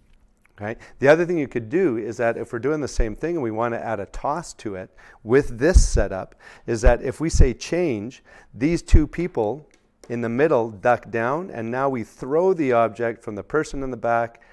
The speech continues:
to the person in the front. We're gonna switch sides, and then we keep going.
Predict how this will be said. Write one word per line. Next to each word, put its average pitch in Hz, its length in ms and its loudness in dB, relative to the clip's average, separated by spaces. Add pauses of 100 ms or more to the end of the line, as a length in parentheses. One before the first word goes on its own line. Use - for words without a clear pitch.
(200)
to - 80 -16
the 104 80 -4
person 110 400 -4
in 98 80 -8
the 95 80 -12
front. 156 440 -2 (420)
We're 110 140 -4
gonna 101 240 -6
switch 147 480 -2
sides, 127 600 0
and 107 340 -10
then 110 140 -4
we 104 120 -8
keep - 280 -12
going. 98 400 -12